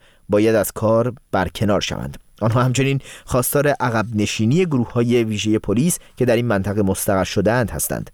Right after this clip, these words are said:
رئیس جمهور صربستان از این معترضان حمایت کرده است. سازمان ناتو که هفتهٔ گذشته ده‌ها تن از نیروهای حافظ صلح، حافظ صلح آن در درگیری‌ها زخمی شده بودند، اعلام کرده است که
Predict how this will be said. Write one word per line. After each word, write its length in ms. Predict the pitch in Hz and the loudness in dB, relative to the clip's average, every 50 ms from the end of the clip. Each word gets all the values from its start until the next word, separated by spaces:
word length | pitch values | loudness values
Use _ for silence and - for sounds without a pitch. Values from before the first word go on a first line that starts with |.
| - _ _ _ - | -20 _ _ _ 0
رئیس 220 | 107 107 107 - 107 | 0 0 2 0 0
جمهور 320 | 92 101 92 92 104 101 | 0 0 0 0 -2 -2
صربستان 520 | - - 95 87 92 92 - 151 156 160 - - - - - - | 0 0 0 2 0 0 2 0 0 0 -2 -6 -12 -20 -10 -4
از 160 | - 165 160 | -2 0 0
این 100 | 165 160 | 2 2
معترضان 480 | 147 131 120 - 110 98 101 110 107 104 - | 2 0 2 2 0 0 2 0 -2 -2 0
حمایت 360 | 113 104 107 113 107 - - | 0 0 2 2 2 0 -2
کرده 200 | - - 60 60 | -4 -8 -6 -6
است. 200 | - - - - - - - | -6 -8 -10 -12 -14 -16 -4
سازمان 360 | - - 113 107 123 123 123 | -2 0 0 2 2 2 2
ناتو 400 | 123 120 110 101 - - 165 160 - - - - - | 2 2 0 0 0 0 -2 -2 -2 -8 -20 -8 -4
که 100 | - 147 | -2 -2
هفتهٔ 240 | 135 135 - 147 139 | -2 0 0 0 0
گذشته 360 | 139 131 117 123 120 - 147 | 2 0 0 0 0 0 -2
ده‌ها 380 | 143 139 135 123 123 131 170 190 | 0 0 -2 0 0 0 -2 0
تن 160 | 180 180 165 | 0 0 0
از 160 | 156 143 139 | 0 0 0
نیروهای 440 | 123 117 113 107 104 113 113 117 123 | 0 2 2 4 4 2 2 2 2
حافظ 360 | 120 113 92 92 113 104 110 | 2 0 0 0 -2 -2 -2
صلح، 300 | 110 - - 120 120 120 - - - - - - - - - - - - _ _ - _ - - _ - - - - - - - - _ - - | -2 0 2 2 2 0 -2 -8 -20 -20 -20 -20 -20 -20 -20 -20 -20 -20 _ _ -20 _ -20 -20 _ -20 -20 -20 -20 -20 -20 -20 -20 _ -12 -8
حافظ 480 | - - 117 117 120 113 - 113 104 110 | -4 0 2 2 2 2 0 0 0 0
صلح 340 | 98 - - 123 113 117 | 0 2 0 0 2 2
آن 280 | 120 104 113 120 117 117 | 0 2 2 2 2 2
در 220 | 113 113 107 104 95 92 90 - - - _ - - | 2 2 2 0 0 -2 -6 -10 -12 -16 _ -4 -2
درگیری‌ها 720 | 110 95 92 98 92 95 95 98 95 - - 123 127 127 - - - - - | 0 0 0 0 -2 0 0 0 0 0 0 0 0 0 -2 -6 -14 -12 -8
زخمی 460 | 113 107 113 113 104 - - 175 202 | -4 -2 -2 -2 -2 0 -2 -2 0
شده 200 | - 120 101 101 | 0 0 0 0
بودند، 440 | 92 95 104 127 147 156 156 151 - - - - - - - - - | 0 0 2 2 0 0 -2 -4 -8 -10 -16 -20 -20 -20 -20 -4 0
اعلام 300 | 123 120 120 143 165 175 | 2 2 4 2 2 0
کرده 280 | - - 143 131 135 131 | 0 0 0 0 2 0
است 200 | 131 131 - - | 0 -2 -2 -2
که 220 | 143 143 151 143 | 0 0 0 0